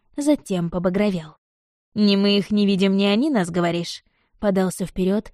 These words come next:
и его травянисто-зеленые глаза блеснули. «Именно. А разве не так?» переспросила девушка. «Ты помнишь, что у меня нет ни отца, ни матери, Илли?» вкратчиво поинтересовался он. Она вздрогнула, осознавая вдруг,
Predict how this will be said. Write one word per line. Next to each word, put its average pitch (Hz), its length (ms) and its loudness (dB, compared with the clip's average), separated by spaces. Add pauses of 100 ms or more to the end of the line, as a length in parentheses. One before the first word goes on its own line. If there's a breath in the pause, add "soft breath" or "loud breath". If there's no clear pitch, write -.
(240)
и 214 60 0
его 214 280 4
травянисто-зеленые 190 1160 0
глаза 180 360 -4
блеснули. 185 600 -2 (760)
«Именно. 202 480 2 (360)
А 202 160 2
разве 190 300 2
не 190 120 2
так?» - 300 -6 (320)
переспросила 180 720 0
девушка. 170 520 -8 (480)
«Ты 208 140 2
помнишь, 240 400 0
что - 320 -4
у - 20 0
меня 190 240 2
нет 190 260 -2
ни 202 120 2
отца, 190 240 -2
ни 226 120 2
матери, 175 360 0
Илли?» 170 440 -4 (360)
вкратчиво 180 600 -4
поинтересовался 175 880 -4
он. 170 200 -8 (640)
Она 196 220 2
вздрогнула, 190 800 -2
осознавая 185 640 -4
вдруг, 190 340 -4